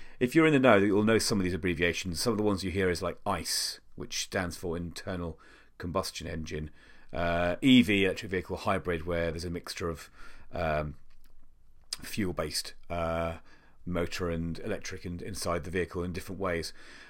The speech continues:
Um, but there are also other, other terminology in terms of how the vehicles are charged, and we may come to that later on. Um, but we've got a few questions we put, put, put in front of us here,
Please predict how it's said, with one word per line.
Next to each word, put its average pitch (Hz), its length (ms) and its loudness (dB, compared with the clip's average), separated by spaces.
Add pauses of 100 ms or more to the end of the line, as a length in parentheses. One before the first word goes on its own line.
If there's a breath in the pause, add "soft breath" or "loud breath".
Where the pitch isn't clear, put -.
(120 loud breath)
Um, 120 200 10
but 123 120 6
there 127 100 10
are 131 60 12
also 139 320 12
other, 101 140 8
other 90 260 2
terminology 90 640 0
in 82 60 -4
terms 87 180 -8
of 85 60 -6
how 87 160 -2
the 78 80 -6
vehicles - 360 -6
are 85 60 -8
charged, 87 340 -2
and 92 60 -2
we 101 60 2
may 110 200 6
come 104 240 -4
to - 80 -6
that 82 120 -2
later 85 320 -6
on. 80 160 -6 (540 loud breath)
Um, 104 300 8 (300 loud breath)
but - 60 2
we've 120 100 8
got 180 120 6
a 160 40 6
few 175 180 4
questions 117 340 4
we 104 60 0
put, 95 380 0
put, 98 260 -4
put 104 160 0
in 104 60 -2
front 98 220 -2
of 80 80 -6
us 82 140 -2
here, 64 320 -4